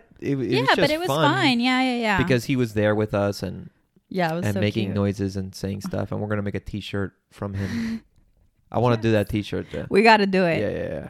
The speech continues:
Speaker 1: It was funny.
Speaker 2: <laughs> We gotta do it.
Speaker 1: The things he says.
Speaker 2: Yeah.
Speaker 1: So yeah, baby. Anything else you wanna add?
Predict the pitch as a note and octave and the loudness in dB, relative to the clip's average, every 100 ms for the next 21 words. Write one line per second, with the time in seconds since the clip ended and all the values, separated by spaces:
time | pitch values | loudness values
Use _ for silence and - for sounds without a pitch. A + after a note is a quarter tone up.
0 | - G#2 G#2 - F#2 - C4 A#3 A#3 G#3 | -10 -8 -6 -4 -6 -4 2 2 2 -2
1 | F#3+ F#3+ F#3 G#3 - - G#2+ F#2+ G2 G2 | -4 -4 -6 -8 -14 -10 -6 -6 -6 -8
2 | G2 - - - - _ _ _ - F#3 | -6 -6 -8 -12 -20 _ _ _ -8 -4
3 | F3 F3 G3+ - G#2 G2+ G2+ G2+ G2+ - | -2 -4 -6 -4 -2 -2 -2 -4 -4 -8
4 | B2+ D#3 E3+ F3 E3+ E3 E3 F#3 | -2 0 2 2 2 2 2 -2